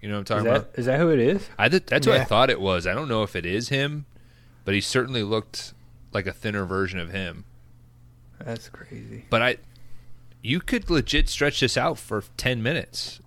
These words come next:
Speaker 1: and build this up and build up
Speaker 2: Yeah.
Speaker 1: a little bit more remorse, build up his character with that, show the, um, the daughter now in college, show the mom, show the, you know, the detective.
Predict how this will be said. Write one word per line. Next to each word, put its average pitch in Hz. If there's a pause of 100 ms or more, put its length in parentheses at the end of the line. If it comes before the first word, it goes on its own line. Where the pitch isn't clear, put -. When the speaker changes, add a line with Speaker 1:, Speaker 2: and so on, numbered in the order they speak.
(580)
Speaker 1:
and 110
build 110
this 110
up 143 (140)
and 95
build 110
up 104
Speaker 2:
Yeah. -
Speaker 1:
a 104
little 107
bit 104
more 107
remorse, 98
build 98
up 123
his 113
character 104
with 104
that, 85 (720)
show 104
the, 110 (480)
um, 90 (640)
the 101
daughter 98
now 104
in 120
college, 98
show 92
the 101
mom, 95
show 92
the, 101 (240)
you 113
know, 101
the 98
detective. 90